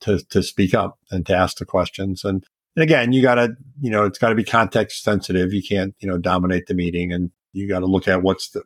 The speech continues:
well, again, what is the business purpose of, of the larger corporation, and what are they trying to do, and how do I fit into it? And,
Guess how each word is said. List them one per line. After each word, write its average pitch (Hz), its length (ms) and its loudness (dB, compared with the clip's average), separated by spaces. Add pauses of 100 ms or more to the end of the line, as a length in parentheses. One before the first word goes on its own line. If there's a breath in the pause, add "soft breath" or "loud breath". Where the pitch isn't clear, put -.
well, 104 120 2
again, 90 200 0
what 90 120 2
is 87 100 -2
the 87 60 -4
business 98 320 2
purpose 107 440 0
of, 92 280 -2
of 92 200 -2
the 95 100 0
larger 98 280 2
corporation, 107 600 0
and 95 80 0
what 92 100 0
are 95 60 0
they 92 80 0
trying 95 280 -2
to 90 60 -2
do, 98 300 0
and 87 80 -6
how 98 140 2
do 92 100 0
I 87 100 0
fit 95 200 -2
into 95 280 2
it? 90 120 0
And, 87 180 -4